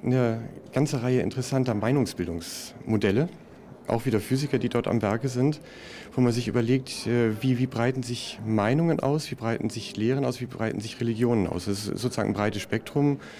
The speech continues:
was also von der politischen bis zur religiösen Meinungsbildung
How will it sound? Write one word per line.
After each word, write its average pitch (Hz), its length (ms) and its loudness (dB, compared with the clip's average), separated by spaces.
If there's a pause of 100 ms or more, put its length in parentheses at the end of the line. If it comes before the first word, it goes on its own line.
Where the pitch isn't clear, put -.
(280)
was 113 120 -2
also 107 160 -2
von 113 100 2
der 104 140 4
politischen 117 640 0
bis 107 180 -8
zur 107 280 2 (440)
religiösen 110 460 2
Meinungsbildung 117 640 2